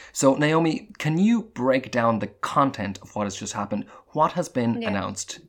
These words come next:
Speaker 1: today?
Speaker 2: What they've announced is a political agreement in principle, okay? Um,
Speaker 1: Mm.
Speaker 2: it's very, very comprehensive. If this goes ahead, so if there's the, if they have the backing, if von der Leyen has the backing of the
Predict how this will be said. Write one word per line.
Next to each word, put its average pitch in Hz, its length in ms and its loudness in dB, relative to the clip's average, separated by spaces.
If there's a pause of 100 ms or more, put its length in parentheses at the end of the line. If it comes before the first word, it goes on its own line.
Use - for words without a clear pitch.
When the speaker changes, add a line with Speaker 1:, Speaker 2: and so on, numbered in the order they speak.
Speaker 1:
today? 90 380 -6 (840)
Speaker 2:
What 247 220 -2
they've 294 160 2
announced 240 420 -2
is 214 160 -6
a 214 60 -4
political 220 640 -4
agreement 208 580 -6
in 214 140 -8
principle, 208 640 -10 (240)
okay? 214 320 -8 (340)
Um, 220 300 2
Speaker 1:
Mm. 196 220 -2 (460)
Speaker 2:
it's 240 180 -4
very, 240 380 4
very 233 220 2
comprehensive. 208 800 -8 (800)
If 247 320 0
this - 460 0 (200)
goes 220 300 0
ahead, 233 560 -2 (160)
so 220 260 0
if 220 240 -2
there's 208 640 -4 (320)
the, 208 200 -2 (1040)
if - 180 -8
they 220 100 -2
have 226 220 -4
the 247 80 0
backing, 214 520 -2
if 220 200 -10
von 233 340 -2
der 220 80 -2
Leyen 214 220 -2
has 214 160 -6
the 214 80 -6
backing 214 420 -2
of 196 120 -10
the - 80 -6